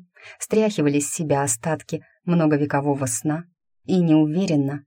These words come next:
как будто сами еще не поняли, что живые — начинали тянуться к свету, то есть к Вилле, который с совершенно обалдевшим видом стоял на ступеньках храма и в неподдельной оторопи взирал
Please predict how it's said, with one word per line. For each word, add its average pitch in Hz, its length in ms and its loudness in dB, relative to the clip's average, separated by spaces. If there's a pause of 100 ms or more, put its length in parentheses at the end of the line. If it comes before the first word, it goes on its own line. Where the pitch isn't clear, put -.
(140)
как 160 200 0
будто 170 340 -4
сами 156 380 2
еще 143 300 2
не 156 140 4
поняли, 151 400 2
что 147 240 -2
живые — 143 520 2 (360)
начинали 180 680 2
тянуться 175 580 -2
к - 60 -8
свету, 147 580 -2 (280)
то 175 100 -2
есть 151 340 0 (220)
к - 80 -4
Вилле, 156 540 0 (160)
который 170 460 2
с 151 60 -4
совершенно 170 760 0
обалдевшим 156 720 0
видом 156 320 0 (260)
стоял 202 380 -2
на 160 120 0
ступеньках 151 540 0
храма 160 520 -2 (420)
и 175 100 2
в 160 80 -2
неподдельной 165 840 -2
оторопи 156 520 -4
взирал 147 500 -2